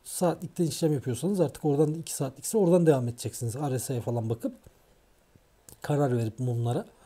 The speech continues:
E, ama günlükte de en azından bir çevirme ihtimali olabilir. E, bunun dışında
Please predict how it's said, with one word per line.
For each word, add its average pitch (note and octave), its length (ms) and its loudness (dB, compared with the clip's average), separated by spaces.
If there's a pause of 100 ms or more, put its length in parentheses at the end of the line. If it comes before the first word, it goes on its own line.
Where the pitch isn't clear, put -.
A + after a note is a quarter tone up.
(360)
E, D3 140 -6
ama F3 220 2
günlükte E3 520 2
de G3 80 6
en - 80 4
azından C#3+ 400 -2
bir - 100 -4
çevirme D3+ 440 2
ihtimali B2 520 -2 (540)
olabilir. D3+ 800 2 (100)
E, C3 320 -4
bunun F#3 260 2
dışında F#3 600 0